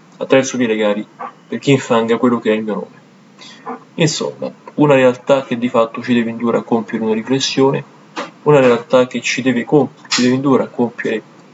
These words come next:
diciamo così, una riflessione, ripeto, ma a renderci conto che a volte essere sosia può essere sì una cosa bella, ma addirittura una cosa brutta.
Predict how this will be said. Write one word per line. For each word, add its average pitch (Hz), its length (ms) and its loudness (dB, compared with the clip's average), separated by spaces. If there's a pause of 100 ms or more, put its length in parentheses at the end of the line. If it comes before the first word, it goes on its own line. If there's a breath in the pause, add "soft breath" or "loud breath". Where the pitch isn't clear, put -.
(240)
diciamo 120 260 0
così, 123 420 0 (140)
una 135 360 2 (2250)
riflessione, 156 540 2
ripeto, 117 400 0
ma 131 300 2 (480)
a 147 40 6
renderci 135 420 2
conto 131 320 4
che 123 80 4
a 117 40 4
volte 127 320 2
essere 135 280 0
sosia 113 300 0
può 127 180 2
essere 120 340 -4
sì - 120 -4
una 120 140 4
cosa 127 200 2
bella, 110 380 2
ma 110 100 -2
addirittura 247 400 0
una 214 100 0
cosa 226 220 -4
brutta. - 340 -12